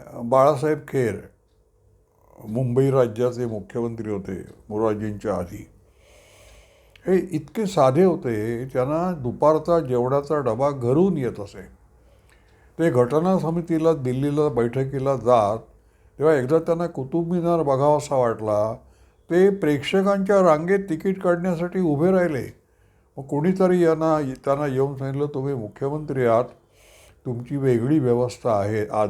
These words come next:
जाण्याची." इतके साधे होते.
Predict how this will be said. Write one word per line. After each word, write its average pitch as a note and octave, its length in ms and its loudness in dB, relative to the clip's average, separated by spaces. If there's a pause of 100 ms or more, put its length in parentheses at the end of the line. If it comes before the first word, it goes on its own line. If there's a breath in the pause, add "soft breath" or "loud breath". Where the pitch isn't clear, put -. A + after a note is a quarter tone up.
जाण्याची." F#2+ 520 -6 (880 soft breath)
इतके F#3 400 -2
साधे A#2+ 460 2
होते. - 320 -4